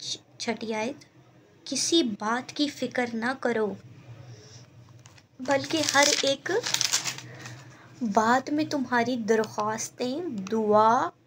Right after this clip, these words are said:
और मिन्नत के वसीला से शुक्रगुजारी के साथ खुदा के सामने पेश की जाएं।" हमने अपनी शुक्रगुजारियाँ, हमने अपनी दुआएं,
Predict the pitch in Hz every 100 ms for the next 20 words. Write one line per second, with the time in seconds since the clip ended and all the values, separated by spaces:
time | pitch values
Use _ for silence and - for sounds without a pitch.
0 | - 269 285 311 247 226 240 254 294 294
1 | - 226 208 214 - - 226 226 262 285
2 | 285 - 240 277 - - - - - -
3 | - - 392 - 466 453 254 269 233 240
4 | 226 233 302 311 311 294 - 247 214 254
5 | 294 - - - 226 214 220 247 - 285
6 | - - 220 214 226 277 285 _ 277 294
7 | 311 - 269 214 202 190 - - - -
8 | - - - 262 254 262 - 233 233 -
9 | - 202 190 208 196 180 185 185 185 190
10 | - - - 247 240 247 247 - 247 262
11 | 202 196 214 208 214 233 226